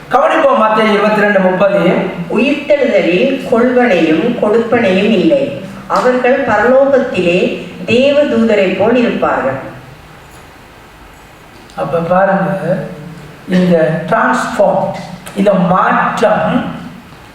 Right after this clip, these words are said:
Speaker 1: எங்களை எங்க வரை கொண்டு போகுதுன்றால் தேவ தூதர்களாக மாற்றுகிறது.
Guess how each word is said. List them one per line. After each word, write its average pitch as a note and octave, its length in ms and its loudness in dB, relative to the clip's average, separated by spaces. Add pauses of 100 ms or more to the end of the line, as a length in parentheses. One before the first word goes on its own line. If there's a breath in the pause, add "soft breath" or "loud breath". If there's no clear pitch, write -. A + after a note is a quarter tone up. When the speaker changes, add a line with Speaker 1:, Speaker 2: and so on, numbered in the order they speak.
(720)
Speaker 1:
எங்களை F#3+ 300 2
எங்க B3 300 2
வரை G#3+ 260 2
கொண்டு F#3 220 0
போகுதுன்றால் F3+ 840 2 (800)
தேவ B3 360 2
தூதர்களாக F#3 840 0
மாற்றுகிறது. F3 540 -4